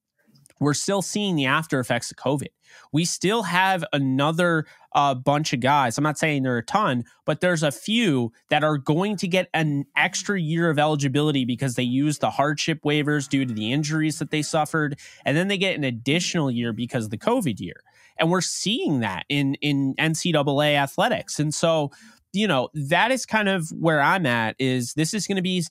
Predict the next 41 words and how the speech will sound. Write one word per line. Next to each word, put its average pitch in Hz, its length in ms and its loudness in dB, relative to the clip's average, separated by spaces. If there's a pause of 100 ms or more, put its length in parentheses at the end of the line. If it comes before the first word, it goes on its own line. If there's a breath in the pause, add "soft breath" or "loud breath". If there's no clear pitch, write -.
(160)
kind 160 240 0
of 180 80 -2
the 160 80 0
norm, 143 420 2
I 110 140 0
think, 113 320 -4
with 139 80 -8
the 123 120 -2
N 123 120 0
I 117 120 0
L. 135 160 2
You're 120 140 -2
gonna 131 140 0
see - 280 -4
older 135 320 0
prospects. 139 720 0 (400 loud breath)
Um, 135 520 2
so 170 280 0
let 202 120 0
me 254 100 0
ask 196 300 0
you, 104 340 -2
you 160 160 0
know, 139 200 0
what 175 280 0
are 285 80 0
your 240 180 0
thoughts, 185 380 2
if 156 160 -2
you've 147 160 0
watched 131 360 0
Hendon 170 280 0
Hooker 139 360 0
at 135 180 2
all, 131 200 2
what 135 220 -2
are 151 60 0
your 147 160 0
thoughts 131 340 0
on 120 140 0
him? 135 400 0